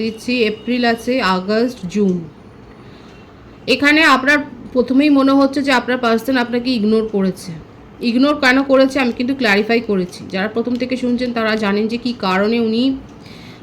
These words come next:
মনের মধ্যে অনেক স্বপ্ন থাকলেও বলতে পারছে না। এখানে এটাই দে-, রিফ্লেক্ট করলো আপনার এখানে, এখানে সেটাই দেখাচ্ছে যে আপনার মনে হচ্ছে রিপ্লে-, উনি ইগনোর করেছে বা আপনি দুচ্ছাই বলে এখন নিজের জীবনে এগিয়ে যাচ্ছেন এবং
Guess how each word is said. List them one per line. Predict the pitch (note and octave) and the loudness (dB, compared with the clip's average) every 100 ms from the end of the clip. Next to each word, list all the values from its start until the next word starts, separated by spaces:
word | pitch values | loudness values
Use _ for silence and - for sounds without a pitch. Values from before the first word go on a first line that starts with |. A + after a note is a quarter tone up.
| G3+ | 0
মনের | G#3 C4 C4+ | 4 6 6
মধ্যে | B3+ C4+ C4 | 6 4 2
অনেক | B3+ B3+ | 2 0
স্বপ্ন | A3 A3 A#3+ A#3+ | -2 -2 -2 -2
থাকলেও | A#3+ B3 G#3 | 0 0 0
বলতে | G3+ G3 G#3 | 0 0 -4
পারছে | F3 - - D3+ | -4 -8 -12 -10
না। | C#3+ | -6
এখানে | F#3+ A#3 A#3+ A3+ F#3+ | -2 2 2 2 2
এটাই | B3 C#4 | 2 2
দে-, | A#3 A#3+ A#3+ | 2 2 2
রিফ্লেক্ট | A#3+ B3+ B3+ | 2 0 2
করলো | A#3+ A#3+ B3+ A3 | 2 2 2 0
আপনার | A3 G#3 | 0 -2
এখানে, | G3 G3+ A#3+ C4 | 0 -2 -2 -4
এখানে | G3+ G#3 | -2 -2
সেটাই | G#3 A3 A3 | -2 -2 0
দেখাচ্ছে | G3 G#3+ G#3+ B3 A#3 | -2 -4 -4 -4 0
যে | |
আপনার | G#3 F#3+ G#3+ A#3 | 0 0 -2 0
মনে | A3 A3+ | 0 0
হচ্ছে | A#3 B3 A#3 | 0 0 -2
রিপ্লে-, | G#3 A3+ A3 - - - | 0 -2 -2 -6 -12 0
উনি | A#3+ B3+ | 2 4
ইগনোর | A3+ A#3+ B3 | 2 2 4
করেছে | B3 B3+ C4 | 2 4 2
বা | A3+ | 2
আপনি | A3 A#3+ G#3+ | 2 0 0
দুচ্ছাই | A3 - B3 B3 | -4 -2 0 2
বলে | A#3 A#3 | 2 2
এখন | A#3 A3+ | 0 0
নিজের | A3 G3+ | 0 -2
জীবনে | G#3 A#3 G#3+ | 0 2 2
এগিয়ে | F#3+ A3 A3 | 0 0 0
যাচ্ছেন | A3 A3 A#3 G#3 | 0 0 2 2
এবং | A3 | 2